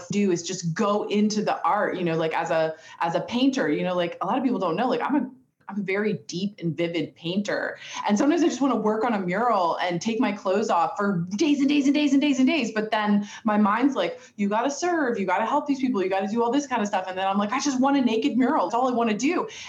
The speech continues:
And there's, like, a real trust that you need to engender. If you engage the thing that's really bright that you need to do, engaging it brings you to a new level. And the times when I do trust and go into the art and just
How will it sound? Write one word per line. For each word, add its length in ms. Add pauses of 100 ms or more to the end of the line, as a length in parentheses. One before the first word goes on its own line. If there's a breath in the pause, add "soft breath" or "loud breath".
(140 loud breath)
And 120
there's, 200
like, 140
a 80
real 360
trust 1040
that 160
you 140
need 220
to 140
engender. 640 (260)
If 200
you 320
engage 640
the 100
thing 220
that's 300
really 180
bright 360
that 140
you 60
need 280
to 60
do, 720 (400 soft breath)
engaging 600
it 120
brings 240
you 80
to 140
a 60
new 180
level. 380
And 100
the 60
times 360
when 120
I 80
do 320
trust 420
and 100
go 220
into 220
the 160
art 260
and 100
just 160